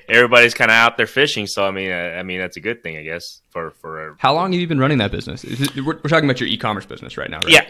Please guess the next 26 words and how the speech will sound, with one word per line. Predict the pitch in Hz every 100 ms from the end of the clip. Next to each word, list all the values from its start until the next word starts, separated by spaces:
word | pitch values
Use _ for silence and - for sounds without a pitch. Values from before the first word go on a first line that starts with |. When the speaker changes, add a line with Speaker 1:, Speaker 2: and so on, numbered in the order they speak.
| - 156
Speaker 2:
yeah. | 135 95
We're | 135
talking | 190 214
about | 202
the | 165
e-commerce | 160 156 160 151
business. | 156 151 143
I | 139
literally | 190 180 165 160
started | - 147 143 135
that. | 131 135 127 - -
Um, | 117 113 113 110
I | 190
mean, | 180 160 147 - - - - _ -
it, | 156
it | 160
didn't | 151 214
go | 196 165
live | 131 120 127 131
until | 131 127
the | 113
beginning | 104 104 113
of | 110
this | 98 - 101
year, | 98 104 135 131 - -
um, | 101 95 92 90 90 90